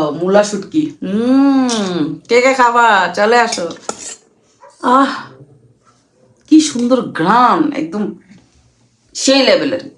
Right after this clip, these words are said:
ঘ্রাণ শুটকি। তো মূলা শুটকি দিয়ে খাবো, আর হচ্ছে গরুর গোস্ত দিয়ে খাবো, আহ,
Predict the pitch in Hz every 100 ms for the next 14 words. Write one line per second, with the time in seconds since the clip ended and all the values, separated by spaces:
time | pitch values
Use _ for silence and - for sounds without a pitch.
0 | _ - - - _ _ _ _ - -
1 | 214 - - 170 - _ _ _ - -
2 | _ _ _ _ _ _ _ _ _ _
3 | - _ _ _ _ _ _ _ _ _
4 | - - 302 254 214 269 294 294 - 311
5 | 269 302 302 277 269 277 349 294 220 185
6 | 190 - 196 175 180 175 170 170 - 175
7 | 175 175 175 165 160 220 262 - - _
8 | _ - - 156 151 147